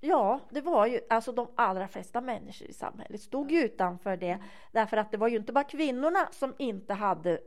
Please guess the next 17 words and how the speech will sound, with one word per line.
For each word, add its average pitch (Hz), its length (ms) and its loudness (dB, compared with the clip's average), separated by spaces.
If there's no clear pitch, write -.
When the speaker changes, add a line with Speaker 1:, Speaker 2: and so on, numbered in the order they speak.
Speaker 1:
någon 175 260 -2
makt. - 540 -6
Vi 233 100 0
har 233 260 6
också 220 300 0
alla 247 380 4
som 220 180 -6
inte 202 260 -6
tillhörde 240 720 2
något 196 300 -2
av 185 60 -2
de 180 100 -6
här 185 80 -8
stånden 294 800 0
hade 220 380 -4
inte 208 280 -8
heller 196 480 -6